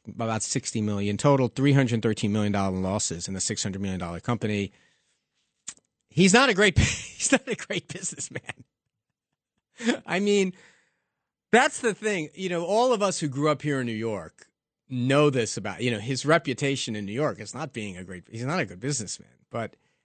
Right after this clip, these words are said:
it, I think some of this is just to embarrass him that way. And so let's just leave it there. I, I mean, if people wanna call and talk about it, I, I'm not really interested in dwelling on it. Eight hundred eight four eight W A B C. I do believe it. They shouldn't have done it. Um,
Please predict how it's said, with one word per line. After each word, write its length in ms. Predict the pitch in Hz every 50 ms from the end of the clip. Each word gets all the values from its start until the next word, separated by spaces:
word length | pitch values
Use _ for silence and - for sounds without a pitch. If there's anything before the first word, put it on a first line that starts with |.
| _ _ _ _ _ _ _ _
it, 120 | - 196 208
I 140 | 240 247 240
think 180 | - 240 196
some 220 | - - 208 180 170
of 20 |
this 180 | 165 156 - -
is 100 | 139 -
just 260 | - 135 127 - -
to 100 | - 120
embarrass 400 | 113 107 113 113 120 123 - -
him 120 | 165 151
that 180 | 151 151 156 135
way. 500 | 151 156 160 165 165 165 170 - - - _ _
And 400 | 143 143 135 135 135 135 131 131
so 260 | - - 135 127 127
let's 260 | 123 143 165 156 -
just 180 | - 131 - -
leave 140 | 127 113 104
it 80 | 104
there. 240 | - 101 95 98 95
I, 80 | 107 113
I 180 | 107 98 -
mean, 60 | 120
if 80 | 120 107
people 160 | 131 135 117
wanna 120 | 120 110 104
call 220 | - 117 113 110
and 100 | 104 87
talk 220 | - 110 101 101
about 180 | - 98 92 95
it, 80 | 92 92
I, 140 | 95 95 95 -
I'm 140 | 113 113 110
not 140 | 104 98 98
really 200 | 101 98 95 98
interested 240 | 98 - - -
in 60 | 92 90
dwelling 280 | 98 98 98 101 95
on 120 | 92 95 98
it. 20 |
Eight 180 | 113 135 131 117
hundred 220 | 123 117 104 110
eight 140 | 107 104 -
four 180 | - - 101
eight 80 | 98 92
W 240 | - 95 92 95 92
A 40 | 90
B 100 | 90 -
C. 280 | - - 92 90 - _ _ _ _ _ _ _
I 140 | - 156 160
do 180 | 147 135 131 117
believe 320 | 104 101 95 92 92 90
it. 100 | 90 92 _ _
They 100 | 110 104
shouldn't 320 | - - 110 87 87 87
have 120 | 82 82 82
done 80 | 78
it. 80 | 80 _ _ _ _ _ _ _ _ _ _ _ _ _ _
Um, 380 | 139 135 127 127 127 131 139 139